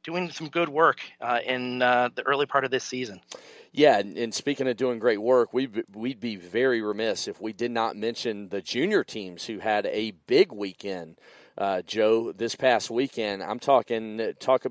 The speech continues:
Speaker 2: the under twenty-one Royal Slam champions, both come from, uh, Team Stopera and Team Farrell. Boy, big weekend for the juniors, too.
Speaker 1: Yeah, no kidding. I mean,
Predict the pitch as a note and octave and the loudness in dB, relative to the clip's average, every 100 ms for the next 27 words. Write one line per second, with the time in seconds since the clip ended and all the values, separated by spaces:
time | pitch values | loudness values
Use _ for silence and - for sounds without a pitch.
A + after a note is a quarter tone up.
0 | G#2+ A2+ A2 A#2 C3+ B2 - C#3+ B2 B2 | -2 0 2 0 -2 -6 -2 -2 0 0
1 | G#2+ G#2 C3 C3+ A2+ - C3 A#2+ A2 - | 0 2 4 4 2 0 -2 -2 -4 -2
2 | C#3+ D#3 A#2+ A2 A2 G2+ G2 A#2 B2 - | 0 0 -2 -6 -6 -10 -4 -2 -2 0
3 | C3 B2 A#2+ A#2+ A2 A2 - - - - | 0 0 -2 -2 -2 -4 -14 -20 -20 -6
4 | G#2+ G2+ - C3+ C3 - B2+ G#2+ B2 C3+ | -2 -2 -2 -4 -4 -2 0 0 2 4
5 | C3 A2 G#2 G#2+ G#2 - B2+ A#2 - C3 | 6 6 2 -2 -8 -6 -6 -6 -4 2
6 | C#3+ B2 G2 - - _ - C3 F#2+ - | 4 6 4 0 -18 _ 4 6 6 4
7 | C#3+ A#2+ A#2+ C3 B2 A#2 G#2 G2 A2+ D#3 | 0 0 -2 -2 -6 -4 -6 -4 -2 -2
8 | D#3 F#2+ - C3+ - E2 - _ _ _ | -2 -6 0 2 2 -2 -12 _ _ _
9 | _ _ _ - C3+ C3+ C3+ B2+ C3+ C3+ | _ _ _ -2 2 4 2 0 -2 -2
10 | A#2+ A#2+ B2 B2 | -2 -4 -6 -8